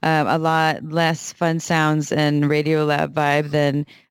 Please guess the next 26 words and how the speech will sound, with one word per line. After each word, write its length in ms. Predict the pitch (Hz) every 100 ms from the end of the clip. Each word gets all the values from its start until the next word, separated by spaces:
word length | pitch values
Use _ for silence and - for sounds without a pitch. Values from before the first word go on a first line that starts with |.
| -
uh, 160 | 147 139
Rain's 400 | 147 147 156 -
lovely 380 | 160 147 143
podcast. 560 | 139 147 143 156 143 - -
Uh, 340 | 151 143 139
our 200 | 120 139
podcast 440 | - 160 156 156 165
is 120 | -
called 240 | 156 147
Shameless 800 | 143 - 185 170 175 175 175 - -
Sex. 560 | - 170 202 - - -
It's 140 | - -
on 300 | 151 147 151
iTunes, 500 | - 160 160 151 151
Google 340 | - 190 180
Play, 360 | 180 185 175 175
Spotify, 760 | 180 - 254 254 240 226 226 -
YouTube, 500 | 214 - 214 208 202
all 220 | - 196
of 40 | 185
the 100 | 175
apps. 360 | 170 170 - -
And 420 | 165 165 160 165 -
it 260 | - 190 -
is 920 | 185 180 180 175 170 170 - - - -
a 760 | 165 165 160 160 156 156